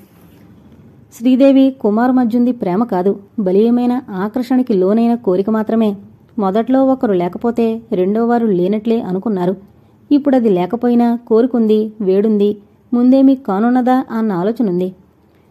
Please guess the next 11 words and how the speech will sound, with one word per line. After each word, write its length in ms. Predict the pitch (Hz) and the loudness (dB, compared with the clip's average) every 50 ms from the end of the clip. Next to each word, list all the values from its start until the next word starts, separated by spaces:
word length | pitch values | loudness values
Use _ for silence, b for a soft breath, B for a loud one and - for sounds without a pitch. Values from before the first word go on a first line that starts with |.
| b b - | b b 2
ఈ 120 | 285 277 | 4 4
మధ్య 360 | 262 226 214 214 202 247 262 254 | 4 4 2 0 0 0 0 0
శ్రీదేవిలో 680 | 262 247 214 247 233 262 262 247 262 247 247 240 247 | 0 0 0 0 2 2 2 2 2 2 0 0 -2
పశ్చాత్తాపం 800 | 240 240 - 202 180 269 - 262 262 254 254 269 262 262 254 254 | -4 -6 -6 -6 -6 -4 -4 -4 -4 -4 -2 -4 -2 0 0 0
లాంటిది 320 | 254 247 247 233 240 226 233 | 0 0 0 -2 -2 -2 -2
ప్రవేశించింది. 760 | 240 208 175 175 220 254 - 196 170 - 185 185 185 190 180 - _ _ _ _ _ - | -2 -4 -2 -2 -2 -2 -2 -4 -4 -2 -2 -2 -4 -4 -6 -10 _ _ _ _ _ -6
ఆలోచన 400 | 175 170 175 202 214 208 233 226 | -4 -2 -2 -2 -2 -2 -2 -2
ఎక్కువైంది. 640 | 220 196 170 165 - 233 208 180 175 175 180 190 b b b b b b b b b b - | -2 -2 -2 -4 -2 -2 -2 0 0 -2 -2 -4 b b b b b b b b b b -4
నిదానము, 640 | 214 202 196 208 220 226 226 226 220 220 220 220 196 190 | -4 -2 0 0 -2 0 0 -2 0 -2 -2 -2 -2 -4
గంభీరత 420 | 185 175 185 202 214 220 214 - 226 | -4 -2 -2 0 -2 -2 -2 -2 -2
ఎక్కువయ్యాయి. 640 | 220 208 180 170 - 226 208 175 175 180 180 185 | -2 0 -2 -2 -2 -2 0 0 0 0 -2 -4